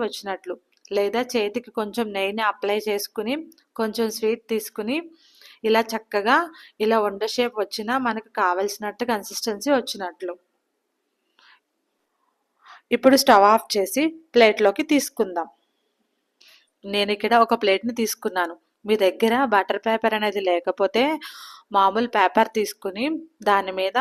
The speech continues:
కొంచెం నెయ్యిని వేసుకుని నెయ్యి అంతా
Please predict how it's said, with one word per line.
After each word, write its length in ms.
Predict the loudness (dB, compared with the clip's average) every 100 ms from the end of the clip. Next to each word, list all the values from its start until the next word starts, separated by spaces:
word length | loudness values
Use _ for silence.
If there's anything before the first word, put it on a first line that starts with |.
| 0 -2 _ _ _ -2
కొంచెం 260 | 0 0 -2 -2
నెయ్యిని 320 | -2 -2 -2 -2 -4 -4
వేసుకుని 520 | -4 -4 -6 -4 -4 -6 -14 _ -10
నెయ్యి 220 | -6 -2 -2
అంతా 360 | -4 -8 -2